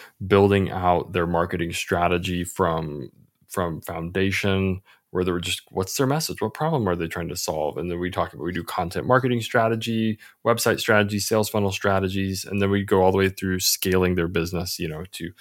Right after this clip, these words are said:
hopefully six figures and beyond. So that's my role. I'm meeting with our clients on a monthly basis, helping them build, uh, build, launch, and scale their brand.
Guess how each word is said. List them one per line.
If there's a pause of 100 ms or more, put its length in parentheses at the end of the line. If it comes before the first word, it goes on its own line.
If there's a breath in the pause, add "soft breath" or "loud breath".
(260 soft breath)
hopefully
six
figures
and
beyond. (100)
So
that's
my
role.
I'm
meeting
with
our
clients
on
a
monthly
basis,
helping
them (340)
build, (420 loud breath)
uh,
build,
launch,
and
scale
their
brand.